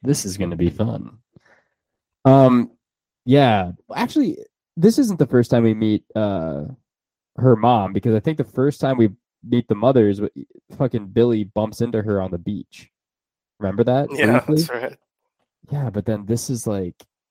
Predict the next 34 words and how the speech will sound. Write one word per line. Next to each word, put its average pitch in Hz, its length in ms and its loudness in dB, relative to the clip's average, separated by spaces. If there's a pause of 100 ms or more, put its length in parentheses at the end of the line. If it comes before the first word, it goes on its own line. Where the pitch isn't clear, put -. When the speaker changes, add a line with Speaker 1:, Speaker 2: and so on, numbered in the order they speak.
(300)
Speaker 1:
yeah, 123 180 -10
where 117 120 -4
she - 120 -6
says 120 280 -2
that 117 140 -2
thing 113 160 -8
about 107 180 -2
her 107 80 -4
mom 104 520 -4
and 92 260 -8 (640)
Speaker 2:
The 147 140 -14
mom 143 220 2
was 151 120 2
a 139 80 0
really 127 1160 -2
a 113 100 -10
unnecessary 120 840 -6
character, 113 580 -10
but 120 140 -2
I'm 120 120 -4
glad 123 320 4
they 123 120 2
had 123 220 0
her 117 100 -6
in 113 160 -16
there 127 280 -6
'cause, - 560 -6 (260)
Speaker 1:
<clears throat> - 240 -20
Speaker 2:
I 123 80 -8
don't 120 100 2
know, 117 80 2
it's 117 100 -8
just - 160 -8
another 117 560 0